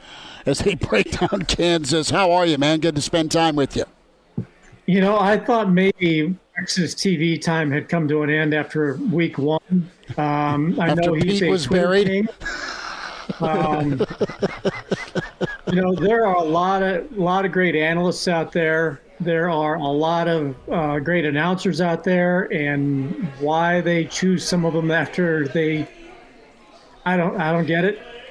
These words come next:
Speaker 2: but that's okay, I guess. I'm not, I'm not the one making the decision. <laughs>
Speaker 1: Bill Dolman. Bill, we'll get to some spring football. We'll talk some baseball.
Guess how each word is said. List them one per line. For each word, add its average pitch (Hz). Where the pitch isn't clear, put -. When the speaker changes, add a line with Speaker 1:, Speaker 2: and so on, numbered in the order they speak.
Speaker 2:
but 151
that's 147
okay, 143
I 131
guess. 127
I'm 147
not, 147
I'm 170
not 185
the 185
one 170
making 175
the 165
decision. 143
<laughs> -
Speaker 1:
Bill 156
Dolman. 139
Bill, 175
we'll 160
get 170
to 170
some 156
spring 170
football. 165
We'll 147
talk 165
some 151
baseball. 147